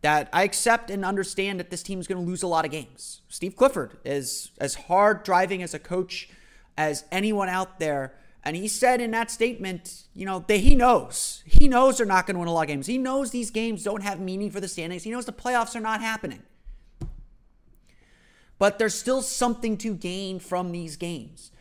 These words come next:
There's still something that this team has to learn. There are still ways for this team to get better.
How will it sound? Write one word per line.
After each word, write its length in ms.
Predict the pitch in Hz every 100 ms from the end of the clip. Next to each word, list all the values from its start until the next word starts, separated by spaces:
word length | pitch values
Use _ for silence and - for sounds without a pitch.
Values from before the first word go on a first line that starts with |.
| _ _ -
There's 220 | 190 208
still 200 | 202 226
something 680 | 214 - 247 247 240 247 220
that 160 | 190 185
this 200 | 180 -
team 460 | - 233 233 220 175 -
has 280 | 202 202 -
to 100 | 202
learn. 400 | 170 196 175 123
There 100 | 160
are 60 | 165
still 320 | - 262 240
ways 680 | 180 196 233 247 214 170 - _ _ _
for 360 | - 214 240 247
this 380 | 180 220 - -
team 420 | - 233 233 208
to 180 | 220 208
get 420 | 160 214 214 -
better. 300 | 190 180